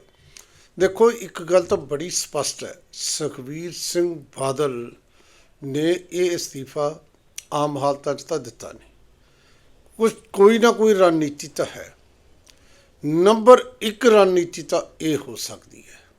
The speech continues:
ਕਿ ਚੌਦਾਂ ਤਰੀਕ ਨੂੰ, ਚੌਦਾਂ ਦਸੰਬਰ ਨੂੰ ਦੁਬਾਰਾ ਪ੍ਰਧਾਨ ਚੁਣਿਆ ਜਾਣਾ ਹੈ। ਸੰਵਿਧਾਨ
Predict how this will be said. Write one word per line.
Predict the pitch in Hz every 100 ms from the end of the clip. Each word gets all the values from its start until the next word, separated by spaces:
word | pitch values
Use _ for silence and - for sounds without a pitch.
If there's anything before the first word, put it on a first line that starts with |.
| _ _ _ _ _ _ _ _
ਕਿ | - 180 175 180 180 180 - _ _ _ _ _ -
ਚੌਦਾਂ | - 160 156 160 180 180 180 175 175 - _ _ _
ਤਰੀਕ | 143 131 135 123
ਨੂੰ, | 117 120 131 127
ਚੌਦਾਂ | - 139 131 143 156
ਦਸੰਬਰ | 139 123 - 120 98 104
ਨੂੰ | 82 78 _ _ _ _ _ _ _ _ _ _ _ _ 139
ਦੁਬਾਰਾ | 120 135 143 143 151
ਪ੍ਰਧਾਨ | 143 143 143 123 127
ਚੁਣਿਆ | - 123 110
ਜਾਣਾ | 101 87 90
ਹੈ। | -
ਸੰਵਿਧਾਨ | - - 156 143 135 135 147 160